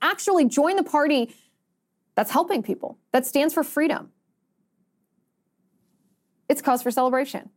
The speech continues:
And it's encouraging because this is the view of the majority of the people who actually elect presidents, even if it contradicts everyone in the media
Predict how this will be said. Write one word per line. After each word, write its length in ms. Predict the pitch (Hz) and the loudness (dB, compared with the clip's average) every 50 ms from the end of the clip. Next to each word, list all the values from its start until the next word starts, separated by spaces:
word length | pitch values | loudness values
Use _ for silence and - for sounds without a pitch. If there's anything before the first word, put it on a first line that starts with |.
| _ _ _ _ _ _ _ - - | _ _ _ _ _ _ _ -2 0
And 100 | 247 254 | 0 0
it's 120 | 254 254 | 2 0
encouraging 500 | 240 220 - - 320 339 339 262 226 202 | -2 -4 -2 -2 0 0 2 2 0 0
because 240 | 202 196 220 190 185 | 0 0 -2 -2 2
this 220 | 202 254 - - | 0 0 2 0
is 80 | 339 254 | -2 0
the 100 | 247 214 | 0 -2
view 240 | 196 214 220 262 277 | -2 0 0 0 0
of 80 | 262 | 0
the 80 | 220 208 | -2 -4
majority 600 | 196 202 196 208 202 214 233 254 269 294 285 - _ _ _ _ - | -4 -2 0 0 2 2 2 2 0 0 -2 -6 _ _ _ _ 0
of 320 | - 214 208 208 202 - - _ _ _ _ - | 0 2 2 2 -2 -4 -12 _ _ _ _ -4
the 100 | 214 220 | -4 -4
people 640 | - - - 320 359 359 - 302 240 196 - - - | -4 -2 2 2 2 2 2 2 2 2 0 0 0
who 140 | 240 247 185 | 2 2 2
actually 320 | 202 233 240 - 254 226 | 2 0 0 0 0 2
elect 260 | 202 202 202 202 - | 2 2 0 -2 -4
presidents, 560 | - 190 190 196 226 247 269 285 277 - - _ _ _ _ - | -4 -4 -2 0 0 0 0 -2 -2 -6 -10 _ _ _ _ 0
even 220 | 254 277 277 311 302 | 2 4 4 4 2
if 120 | 302 302 | 2 0
it 120 | 254 - | -2 -2
contradicts 540 | - 233 220 226 226 247 214 196 202 202 - - | -2 -4 -4 -2 0 0 0 0 0 -2 -4 -4
everyone 380 | - 196 208 208 208 214 214 214 | -2 0 0 0 0 0 -2 0
in 140 | - 233 | 0 0
the 60 | 277 294 | 2 2
media 580 | 294 269 226 208 208 202 196 185 214 247 - | 2 2 2 2 2 2 2 2 2 0 -2